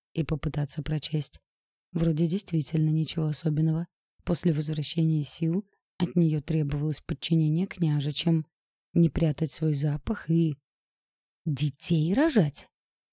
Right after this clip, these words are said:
прошипела не своим голосом. «С какой-то радости». Оборотни разом помрачнели. «Таково мое желание», —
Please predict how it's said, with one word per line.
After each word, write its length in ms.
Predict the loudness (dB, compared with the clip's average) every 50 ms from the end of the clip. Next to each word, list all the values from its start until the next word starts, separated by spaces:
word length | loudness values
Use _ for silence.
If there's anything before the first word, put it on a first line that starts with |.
| _ _
прошипела 520 | -6 -4 -4 -6 -8 -6 -4 -2 0 0
не 160 | 2 0 0 0
своим 320 | -2 0 0 2 2 2
голосом. 540 | 2 2 0 -2 -2 -2 0 2 2 2 0 _ _ _ _ _ _ _ _
«С 100 | -16 -8
какой-то 480 | -6 -6 -2 2 4 4 4 4 2 2
радости». 560 | 2 2 2 0 -2 -2 0 0 2 2 0 -4 _ _ _ _ _ _ _ _ _ _ _ _ _
Оборотни 560 | -8 -6 -4 -2 -2 -2 -4 -4 -2 0 0 2
разом 320 | 2 2 0 0 0 -2
помрачнели. 800 | 0 2 2 2 2 0 -2 -2 0 0 2 2 2 0 -2 -6 _ _ _ _ _ _ _ _ _ _ _ _ _ _
«Таково 340 | -2 0 2 2 2 2 2
мое 240 | 2 4 4 4 4
желание», — 560 | 4 6 6 6 6 4 4 4 2 0 -2